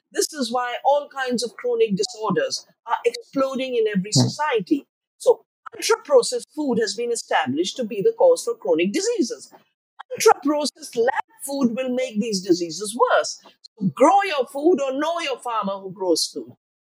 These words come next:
Speaker 1: And finally, for us, support Navdania's work in India.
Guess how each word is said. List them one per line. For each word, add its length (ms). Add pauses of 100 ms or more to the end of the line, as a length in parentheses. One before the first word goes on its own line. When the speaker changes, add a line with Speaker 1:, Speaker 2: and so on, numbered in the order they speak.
(120)
Speaker 1:
And 120
finally, 600
for 180 (300)
us, 380 (420)
support 520
Navdania's 640
work 300
in 100
India. 300